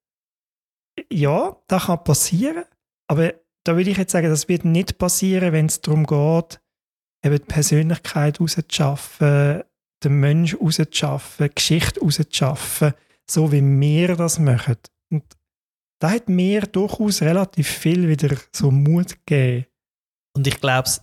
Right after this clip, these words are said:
Speaker 2: das ist sehr schön. Also das ist eine schöne Aussage. Es hat dir wieder Mut gegeben. Wir sind ja alle eigentlich relativ positiv von dem ipfo Retour gekommen, von dieser Befragung. Und wir haben auch sehr viel positive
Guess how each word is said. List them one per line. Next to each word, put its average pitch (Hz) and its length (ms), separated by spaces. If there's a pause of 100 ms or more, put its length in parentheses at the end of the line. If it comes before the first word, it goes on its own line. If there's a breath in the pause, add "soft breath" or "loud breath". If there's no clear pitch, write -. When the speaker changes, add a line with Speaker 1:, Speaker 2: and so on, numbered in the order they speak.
Speaker 2:
das 131 140
ist - 80
sehr 160 180
schön. 156 360
Also 123 200
das 127 100
ist 123 160
eine 123 80
schöne 156 300
Aussage. 160 460
Es - 180
hat - 160
dir 127 80
wieder 120 160
Mut 147 280
gegeben. 131 180
Wir 135 60
sind 147 140
ja - 100
alle 170 200
eigentlich 143 200
relativ 139 540
positiv 156 540
von - 160
dem 131 120
ipfo 135 280
Retour 151 340
gekommen, 139 240
von 139 160
dieser 135 200
Befragung. 139 520
Und 120 100
wir 123 60
haben 123 160
auch 110 60
sehr 139 200
viel 123 200
positive 127 680